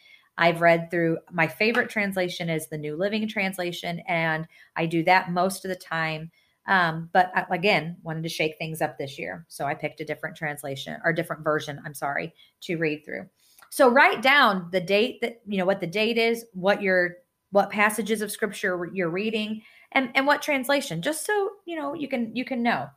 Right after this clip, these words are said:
Um, write down a verse that stood out to you. Maybe it's two or three verses, whatever it is, write down a verse that stood out to you, and then write what the whole passage was about.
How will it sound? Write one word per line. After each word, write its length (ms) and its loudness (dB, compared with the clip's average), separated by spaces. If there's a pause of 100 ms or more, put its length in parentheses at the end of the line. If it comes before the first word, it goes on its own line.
(600)
Um, 380 6
write 300 6
down 160 6
a 60 8
verse 320 6
that 180 -2
stood 180 0
out 200 2
to 120 -10
you. 100 -4
Maybe 280 0
it's 180 0
two 160 -2
or 60 4
three 220 2
verses, 380 0
whatever 320 4
it 60 0
is, 180 -2
write 220 6
down 200 0
a 40 0
verse 240 2
that 120 -4
stood 260 0
out 220 2
to 120 -8
you, 160 -2 (320)
and 180 2
then 280 2
write 540 4 (120)
what 380 2 (240)
the 160 -2
whole 260 -2
passage 420 0
was 120 -4
about. 300 2